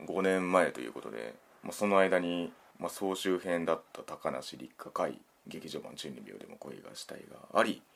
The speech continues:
で、えーと、中二病でも恋がしたい連第二期を経て、今この劇場版が公開されたという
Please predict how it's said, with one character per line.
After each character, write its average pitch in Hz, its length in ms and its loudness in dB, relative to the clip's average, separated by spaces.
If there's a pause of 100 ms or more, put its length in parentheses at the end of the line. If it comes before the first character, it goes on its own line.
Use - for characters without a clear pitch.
(200)
で、 156 320 -4 (140)
え 82 420 0
ー - 20 -18
と、 80 80 -6
中 101 200 0
二 101 80 2
病 98 160 4
で 95 60 4
も 76 100 -4
恋 87 200 2
が 69 120 -2
し - 60 -10
た 76 100 -4
い 65 120 -4
連 82 280 0 (220)
第 82 220 6
二 90 180 -2
期 78 380 -10 (100)
を 98 120 2
経 120 160 -4
て、 139 420 4 (320)
今 85 200 -8
こ 90 160 -8
の 78 80 -4
劇 85 240 -6
場 78 160 -4
版 76 260 -6
が 62 180 -8 (180)
公 87 140 4
開 67 140 0
さ - 100 0
れ 69 80 -2
た 69 120 -4
と 58 80 -6
い 52 120 -8
う 50 160 -8